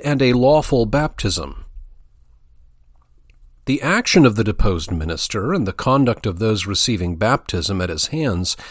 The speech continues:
was distinctly unlawful, but the baptism itself was valid,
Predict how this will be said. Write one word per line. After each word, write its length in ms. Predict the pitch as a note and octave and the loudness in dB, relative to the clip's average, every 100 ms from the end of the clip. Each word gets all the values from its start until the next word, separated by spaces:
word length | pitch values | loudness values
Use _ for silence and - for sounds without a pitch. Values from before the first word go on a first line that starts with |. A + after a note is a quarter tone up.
| - - - - | -20 -20 -16 0
was 240 | D3 C#3+ | 2 4
distinctly 580 | D3 - G3+ G#3 - C#3 | 2 2 4 2 4 4
unlawful, 800 | A#2 B2 C3+ F#3 F3+ G#2 D2+ - - - - - - - | 4 6 6 6 4 -2 -8 -12 -14 -14 -14 -16 -10 -2
but 220 | C4+ D4+ - | -2 0 -2
the 80 | A#3+ | 2
baptism 640 | A#3 A3+ - G#3 G3+ G#3 | 4 4 2 0 4 4
itself 560 | - - D3+ C#3 C#3+ | 4 4 6 6 4
was 180 | F3+ C#3 | 2 2
valid, 580 | D3+ F3 E3+ F2+ - | 4 6 6 4 -2